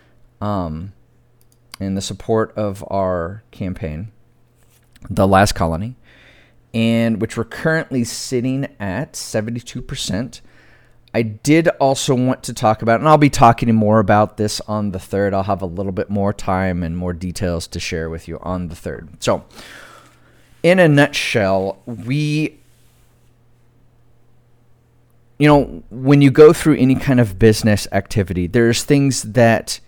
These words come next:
you're, you just, you just don't know, or you have a really good piece of organization, but you're missing another just really important, simple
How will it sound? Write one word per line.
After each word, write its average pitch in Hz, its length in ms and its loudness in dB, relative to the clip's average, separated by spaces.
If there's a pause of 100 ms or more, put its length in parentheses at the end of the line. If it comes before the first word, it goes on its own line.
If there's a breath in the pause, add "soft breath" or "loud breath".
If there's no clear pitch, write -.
(340)
you're, 110 340 -2 (140)
you 131 300 -4
just, 113 420 0
you 104 160 -6
just 85 320 -4
don't 76 260 -6
know, 160 720 4
or 104 500 0 (540 soft breath)
you 110 240 0
have 104 480 2
a 107 120 0
really 131 460 2
good 123 300 2
piece 117 320 -4
of 95 160 -4
organization, 127 1160 0
but 120 440 -2
you're 117 240 -4
missing 113 640 -4
another 107 720 0
just 120 420 -8
really 135 540 2
important, 110 760 -4
simple 110 600 -2